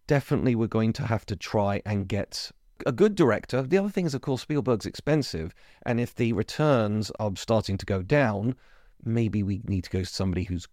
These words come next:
good and competent, but also cheaper, <laughs> basically. But it needs to have that Jurassic Park connection. So they managed to get Sam Neill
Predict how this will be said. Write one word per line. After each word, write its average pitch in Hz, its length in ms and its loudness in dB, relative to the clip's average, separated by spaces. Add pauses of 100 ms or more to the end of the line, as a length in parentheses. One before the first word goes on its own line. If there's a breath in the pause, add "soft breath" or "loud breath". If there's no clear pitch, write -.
good 101 240 0
and 101 120 -8
competent, 135 560 0
but - 580 0
also 107 920 0 (480)
cheaper, 92 460 -2
<laughs> - 80 -20
basically. - 720 0 (580 loud breath)
But 214 220 2 (320)
it 196 140 0
needs 139 240 2
to 151 80 0
have 104 520 -4 (360 soft breath)
that - 360 0 (220 soft breath)
Jurassic 123 800 -2
Park - 320 -2
connection. 143 600 0
So - 160 -8
they 120 100 4
managed 110 540 0
to - 100 -4
get 110 420 -4 (200 soft breath)
Sam 113 540 0
Neill 110 400 -2